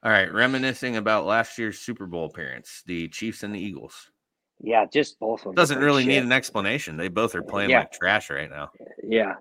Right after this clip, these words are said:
Speaker 2: yeah. I, I hope they enjoy it 'cause I just don't see, uh, you know, Eagles especially. Eagles, man.
Speaker 1: Uh, you always, you know, people
Speaker 2: Bad.
Speaker 1: always say it's, it's getting hot at the right time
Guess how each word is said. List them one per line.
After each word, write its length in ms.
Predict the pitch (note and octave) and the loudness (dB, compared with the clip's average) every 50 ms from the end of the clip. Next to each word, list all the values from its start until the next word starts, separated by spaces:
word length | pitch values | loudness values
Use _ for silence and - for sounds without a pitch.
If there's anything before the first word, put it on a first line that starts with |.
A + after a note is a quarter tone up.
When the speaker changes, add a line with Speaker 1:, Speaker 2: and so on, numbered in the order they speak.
| _ | _
Speaker 2:
yeah. 180 | - A#2+ A#2 G#2 | 0 2 2 4
I, 300 | A2 A#2+ A2+ - A2+ A#2+ | 4 2 2 2 2 0
I 20 | A2+ | 0
hope 200 | A#2 C3+ A#2+ - | 0 0 -2 0
they 120 | C3 B2+ | 0 0
enjoy 240 | A#2+ A2+ B2 B2+ B2 | 0 2 2 0 0
it 60 | A2 | 0
'cause 100 | - - | 0 0
I 140 | A#2 A#2+ B2 | 2 2 2
just 180 | A#2 A#2+ A2 - | 2 -2 -4 -2
don't 240 | B2+ B2+ B2+ B2 - | -2 -2 -2 -2 -6
see, 400 | - - C3 B2+ B2+ B2 A2+ _ _ _ _ _ _ _ _ _ _ - - | -6 -4 -2 -2 -2 -2 -4 _ _ _ _ _ _ _ _ _ _ -6 -2
uh, 300 | A2 A2 G#2 G#2 G2+ G2+ G2+ - _ _ _ | 0 0 2 0 -2 -6 -10 -14 _ _ _
you 100 | - B2+ A#2+ | -2 -2 2
know, 40 | - | 6
Eagles 360 | D3 E3+ E3 D3 B2+ A#2 G2 | 8 8 8 8 4 -2 -4
especially. 680 | G2+ - - - B2+ B2 - - F2 E2+ D#2+ D#2+ - _ _ _ | -8 -8 -2 0 0 0 0 -4 -10 -16 -18 -20 -20 _ _ _
Eagles, 440 | - B2+ D#3+ E3 C3 A2+ G#2 G2 - | -8 -6 -6 -4 -6 -8 -10 -12 -12
man. 300 | G#2 B2 B2 G#2+ F#2 F2 _ _ _ _ _ _ - - - - - - _ _ _ _ _ _ _ _ - - | -12 -10 -8 -10 -10 -12 _ _ _ _ _ _ -12 -8 -8 -8 -8 -10 _ _ _ _ _ _ _ _ -6 -2
Speaker 1:
Uh, 260 | G3+ G3+ F#3+ F#3+ E3 - - - - - - _ _ - | 0 0 2 0 -2 -4 -8 -16 -18 -20 -20 _ _ -6
you 200 | - C3+ D3+ F3+ | 0 2 4 6
always, 260 | F#3 F#3+ F3+ F3 D3+ A#2+ | 6 6 6 4 2 0
you 100 | - D#3 | -2 -2
know, 140 | C#3+ B2 A2+ | 0 0 0
people 240 | - - D3+ D3 A2+ | 0 0 2 4 4
Speaker 2:
Bad. 80 | A#2+ | 4
Speaker 1:
always 320 | A2+ C3+ C3+ A#2+ G2+ G2 - | 4 4 2 2 0 -2 -6
say 360 | - - D#3 C#3+ A#2+ G2+ G2 | -6 -2 2 4 4 4 4
it's, 260 | F#2+ F#2 - - - | 2 0 -2 -8 -14
it's 460 | - G2+ F#2+ D#2+ - - - - - _ _ _ _ _ _ _ _ _ _ _ _ _ _ _ _ _ - | -10 -10 -10 -10 -12 -16 -16 -16 -18 _ _ _ _ _ _ _ _ _ _ _ _ _ _ _ _ _ -8
getting 200 | G#2+ C3 B2 A#2+ | -6 -6 -6 -4
hot 260 | G#2 A2+ A2 A2 A2 | -2 0 2 2 2
at 100 | A2 G#2+ | 2 0
the 80 | - G2+ | -2 -2
right 220 | G2+ G2+ G#2 - | 0 0 0 -2
time 380 | - F2+ D#2+ D#2 D#2+ F2 F#2 | -4 -8 -6 -6 -6 -8 -10